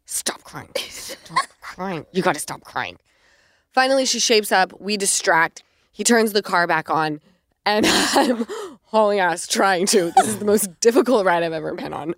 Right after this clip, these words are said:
okay? The most difficult ride. I come hauling around the corner to see Joshua again. I try to hit him with the vehicle.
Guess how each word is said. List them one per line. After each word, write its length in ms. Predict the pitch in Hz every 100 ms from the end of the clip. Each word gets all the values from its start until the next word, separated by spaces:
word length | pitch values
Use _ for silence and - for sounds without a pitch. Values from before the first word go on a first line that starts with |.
| -
okay? 280 | 190 190 185 _
The 320 | 185 180 277
most 280 | 311 254 254
difficult 380 | 196 175 175 151
ride. 260 | 127 151 147 -
I 160 | 175 208
come 280 | 233 190 160 _ -
hauling 380 | 302 320 294
around 260 | 269 247 226
the 80 | 214
corner 300 | 208 190 185
to 120 | 180
see 180 | 190 185
Joshua 420 | 175 170 156 170
again. 280 | 165 165 156 - _ _
I 120 | 196
try 300 | 196 - 285
to 80 | 277
hit 220 | 269 214
him 100 | 196
with 140 | 180 175
the 60 |
vehicle. 460 | 170 160 156 - -